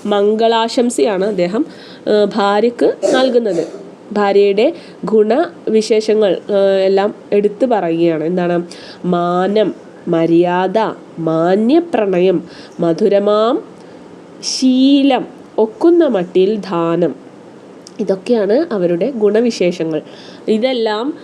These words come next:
ഏ, ഇണങ്ങിയ നാനാ ഗുണവിഭവം, നിരവധി ഗുണങ്ങൾ ഇണങ്ങിയിടുന്ന തൻ്റെ പ്രാണനാഡി. എന്താ ചെയ്യാൻ പോകുന്നത്? ജ്ഞാനധ്യാനൈക രൂപാമൃതം,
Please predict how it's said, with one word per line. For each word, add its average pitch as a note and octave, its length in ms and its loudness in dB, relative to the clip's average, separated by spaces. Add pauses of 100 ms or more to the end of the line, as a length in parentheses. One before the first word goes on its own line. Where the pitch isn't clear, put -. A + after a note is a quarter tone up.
(120)
ഏ, G#3 520 0 (600)
ഇണങ്ങിയ A3 640 2
നാനാ F#3+ 560 0
ഗുണവിഭവം, G3+ 960 0
നിരവധി F#3 440 0
ഗുണങ്ങൾ G#3+ 560 2
ഇണങ്ങിയിടുന്ന G#3 840 -2 (220)
തൻ്റെ G3+ 280 0
പ്രാണനാഡി. C#4 880 -2 (720)
എന്താ G#3 260 0
ചെയ്യാൻ A#3 380 0
പോകുന്നത്? G3+ 600 0 (460)
ജ്ഞാനധ്യാനൈക G3+ 1600 2 (1400)
രൂപാമൃതം, A#3 1000 2